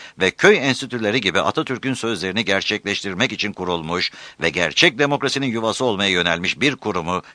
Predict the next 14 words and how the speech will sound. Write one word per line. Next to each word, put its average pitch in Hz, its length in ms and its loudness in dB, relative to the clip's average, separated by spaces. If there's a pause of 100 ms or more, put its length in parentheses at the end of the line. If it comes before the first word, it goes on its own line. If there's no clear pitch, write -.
çiçek - 420 -2
açmadan 78 520 0
budamışlardır. 67 880 -4 (680)
Daha 156 240 8
dolduracak 165 520 4
çileleri 147 480 2
varmış 87 320 4
Anadolu'nun. 76 640 -4 (300)
Köy 151 280 4
enstitüleri 80 600 -6
gecenin 87 400 0
ortasında 90 560 -2
öten 87 220 0
horazlar, 82 600 2